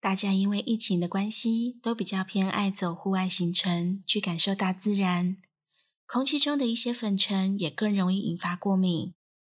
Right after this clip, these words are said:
根据卫福部统计，台湾四个人里面就有一个人受过敏性鼻炎所扰。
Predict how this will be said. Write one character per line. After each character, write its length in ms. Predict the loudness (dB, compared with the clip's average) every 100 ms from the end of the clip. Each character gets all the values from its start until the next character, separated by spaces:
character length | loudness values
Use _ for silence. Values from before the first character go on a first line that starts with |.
| _
根 140 | -4 0
据 100 | 0
卫 160 | 0
福 120 | -2 -2
部 180 | -2
统 220 | -2 0 2
计， 460 | 2 2 0 -4 _ _ _
台 180 | -6 -2
湾 220 | 0 0
四 240 | 2 2 2
个 100 | 0
人 180 | 0
里 140 | 0 -2
面 340 | -2 -2 -2
就 180 | 0 0
有 60 | 0
一 140 | -2
个 140 | -2
人 340 | -2 0 0 2
受 180 | 2 2
过 180 | 0
敏 140 | 0 2
性 240 | 2 2
鼻 180 | 0 0
炎 180 | 0 2
所 240 | 2 2
扰。 360 | -2 -2 -4